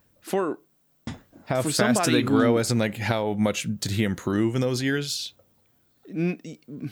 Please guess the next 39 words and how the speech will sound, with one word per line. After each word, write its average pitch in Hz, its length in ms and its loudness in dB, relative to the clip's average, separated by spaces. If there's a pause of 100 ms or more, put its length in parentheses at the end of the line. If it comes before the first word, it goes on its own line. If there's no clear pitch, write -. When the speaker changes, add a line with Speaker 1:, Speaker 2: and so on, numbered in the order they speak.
(100)
Speaker 1:
yeah, 147 300 -2
that 185 240 -4
too, 110 260 2
I 104 40 -4
suppose. 107 260 -4
But 123 200 -2
I 143 100 -2
mean, 247 200 2
like, 143 240 -2
m-, 151 140 -2
even 214 220 0
in 143 120 0
terms 139 220 0
of, 113 100 -2
like, 101 200 -4
his 104 280 -6 (380)
per-, 120 220 -2 (120)
like, 104 180 -4
himself 123 540 -2
as 101 100 -4
a 92 60 -6
person 87 540 -6 (380)
and 104 200 -4
his 101 160 -2
ideas 98 500 0
and 90 220 -2
his, 90 340 -8
his, 92 260 -10
uh, 87 280 -6
opinions 104 480 -2
and 98 80 -2
all 92 80 -2
that 95 80 -4
sort 92 160 -8
of 98 40 -8
stuff. 107 200 -8 (280)
How, 180 260 -4
how 185 220 -6 (200)
d-, 139 100 -16